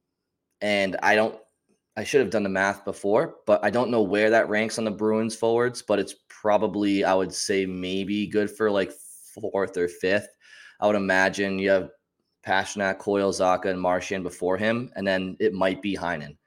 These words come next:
Um, I know he's in front of DeBrusk. He might be similar to Poitras. But look, it's a guy that comes in on a P T O, sits upstairs, um, for the first couple of weeks of the season when the team's playing well, and,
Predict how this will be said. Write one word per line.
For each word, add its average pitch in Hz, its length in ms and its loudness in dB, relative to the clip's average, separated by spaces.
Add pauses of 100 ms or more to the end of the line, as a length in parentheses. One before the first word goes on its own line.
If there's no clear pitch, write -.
(340)
Um, 92 240 -4
I 95 100 -2
know 104 160 2
he's 104 120 2
in 104 40 -6
front 101 320 -4
of 95 80 -8
DeBrusk. 95 400 4
He 98 80 -8
might 95 260 -4
be 98 200 -4
similar 92 480 -2
to 87 100 -8
Poitras. 85 520 -2 (380)
But 120 220 6
look, 113 240 2
it's 117 160 0
a 113 60 0
guy 123 260 6
that 117 260 6
comes 113 280 0
in 110 60 0
on 104 100 -2
a - 20 -6
P 107 220 -4
T 104 240 -2
O, 95 320 2 (340)
sits 131 320 2
upstairs, 110 760 2 (840)
um, 95 480 0 (300)
for - 120 -4
the 120 60 0
first 117 320 0
couple 110 240 -2
of 98 80 -2
weeks 104 220 -4
of 98 60 -6
the 92 40 -4
season 95 640 -4 (300)
when 113 120 0
the 107 60 2
team's 113 320 0
playing 104 340 -2
well, 98 540 4 (140)
and, 98 680 -2